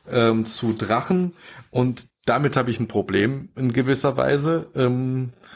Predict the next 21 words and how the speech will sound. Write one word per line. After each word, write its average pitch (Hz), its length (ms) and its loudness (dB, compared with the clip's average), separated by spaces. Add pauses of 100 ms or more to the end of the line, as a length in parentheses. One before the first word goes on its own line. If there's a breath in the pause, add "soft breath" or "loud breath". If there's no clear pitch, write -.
(460 loud breath)
also 113 200 0
nicht, - 280 -2
nein, 127 220 0
kein 185 160 0
Problem, 120 320 0
ist 101 100 -6
vielleicht 127 220 0
falsch 110 220 -2
gesagt. 98 360 -6
Also, 120 260 0
äh, - 100 -4
es 117 460 -2
ist, 131 120 -2
es 98 60 -10
ist - 240 -10
wunderschön 160 400 2
illustriert, 160 600 0
es - 180 -8
ist 123 200 -4
echt - 260 -4
schön. 190 500 0